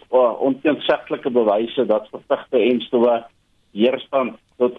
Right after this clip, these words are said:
inenting, uh, aanwakker of, of mense word meer weerstandig indien jy dit verplig. So ons sê, as jy kyk na wetgewing en jy kyk die onderbou van die wet,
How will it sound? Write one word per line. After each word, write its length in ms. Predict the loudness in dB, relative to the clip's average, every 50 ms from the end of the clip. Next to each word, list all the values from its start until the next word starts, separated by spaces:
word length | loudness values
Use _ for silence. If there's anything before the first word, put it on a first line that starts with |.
| -2
inenting, 760 | 0 2 2 2 2 0 -2 -2 -2 -2 0 0 0 -2 -2 -4
uh, 420 | -4 -2 0 2 2 2 0 -2 -2
aanwakker 720 | -2 -2 -2 -2 -2 -4 -4 -4 -6 -8 -8 -6 -6 -6
of, 160 | -6 -6 -8 -8 _ -8
of 180 | -6 -6 -6 -6 _
mense 400 | -4 0 2 2 4 2 2 2
word 240 | 2 2 0 -2 -2
meer 240 | -2 0 0 0 0
weerstandig 720 | -2 -4 -4 -4 -2 -2 -2 -2 0 -2 -4 -4 -6 -8 -8
indien 280 | -8 -6 -4 -2 0 2
jy 160 | 2 2 0
dit 120 | -2 -4
verplig. 500 | -10 -12 -8 -4 -2 -2 -2 -2 -4 -10 -20 _ _ _ _ _ _ _ _ _ -4
So 220 | -2 0 0 0 0
ons 100 | -2 -2 -2
sê, 400 | -2 0 0 0 -2 -4 -6 -8 -12 -8 -8
as 80 | -6 -6
jy 80 | -4 -2 -2
kyk 220 | -2 -2 -2 -2 -2
na 100 | -2 0 0
wetgewing 560 | -2 -4 -4 -6 -6 -4 -2 -2 0 0 -2
en 60 | -2 -2
jy 60 | -2 0
kyk 220 | 0 -2 0 0
die 80 | 0 0
onderbou 480 | 0 0 -2 -2 -2 -2 0 0 0 -2 -2
van 100 | -2 0
die 80 | 0
wet, 220 | 2 2 0 0